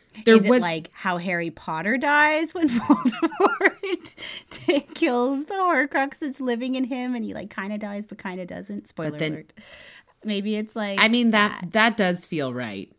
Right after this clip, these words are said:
Speaker 1: That, that feels right. Ultimately,
Speaker 2: Right.
Speaker 1: though, I mean, like,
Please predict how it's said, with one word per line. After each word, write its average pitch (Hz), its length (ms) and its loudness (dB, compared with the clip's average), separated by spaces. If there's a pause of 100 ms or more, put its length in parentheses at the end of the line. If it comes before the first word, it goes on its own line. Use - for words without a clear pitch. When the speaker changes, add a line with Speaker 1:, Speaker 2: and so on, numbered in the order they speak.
(520)
Speaker 1:
That, 147 300 -6
that 156 260 -2
feels 113 320 -8
right. 101 280 -12 (260)
Ultimately, 233 600 2
Speaker 2:
Right. 151 100 -2
Speaker 1:
though, 143 200 0
I 147 120 -2
mean, 151 240 -4
like, 135 340 -4